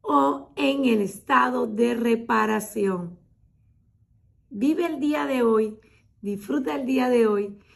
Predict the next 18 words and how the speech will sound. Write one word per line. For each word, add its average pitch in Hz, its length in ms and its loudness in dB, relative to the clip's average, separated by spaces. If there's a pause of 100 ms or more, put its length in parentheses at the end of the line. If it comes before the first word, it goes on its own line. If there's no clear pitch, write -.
(160)
y 233 140 -2
sígueme 349 500 4
acompañándome 262 1200 4 (300)
en 240 200 4
estos 320 280 4
nuevos 311 360 4
episodios 233 880 4 (580)
que, 233 260 4
¿sabes 277 380 2
qué? 277 460 -2 (160)
Me 240 280 4
encanta 285 960 0
que 247 140 -2
tú 285 440 -2
y 285 140 2
yo 254 140 2
estemos 247 560 -2
juntos, 214 420 -2